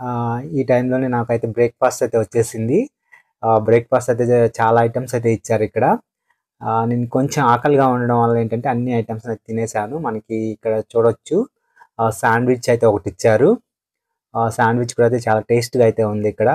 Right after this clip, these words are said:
ఆ, శాండ్విచ్ కూడా బాగుంది. అలాగే దీంతో పాటు కో-, యోగర్ట్ లాంటిది అయితే ఒకటి ఇచ్చారనమాట.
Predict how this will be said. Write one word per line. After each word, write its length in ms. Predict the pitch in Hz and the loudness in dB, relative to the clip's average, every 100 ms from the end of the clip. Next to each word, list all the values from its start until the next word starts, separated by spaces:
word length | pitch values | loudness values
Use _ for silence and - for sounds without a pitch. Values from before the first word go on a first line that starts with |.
| 220 - | 0 -2
ఆ, 120 | 117 110 113 113 117 | 0 2 0 -2 -6
శాండ్విచ్ 500 | 117 - 113 113 117 | -10 -2 0 0 -6
కూడా 120 | - 113 | -4 -2
బాగుంది. 640 | 107 104 107 107 170 233 - _ _ _ | 0 0 -2 -2 -2 -4 -8 _ _ _
అలాగే 140 | 120 117 | 0 2
దీంతో 260 | 117 117 | 2 2
పాటు 200 | 113 113 | 2 0
కో-, 400 | - 117 113 113 127 | 2 2 2 0 2
యోగర్ట్ 360 | 120 120 120 | 2 4 2
లాంటిది 300 | 120 110 110 | 0 2 2
అయితే 160 | 107 110 | 2 0
ఒకటి 240 | 107 101 | -4 -6
ఇచ్చారనమాట. 760 | 98 - 110 107 107 101 147 | -8 -2 -2 -2 -6 -6 -4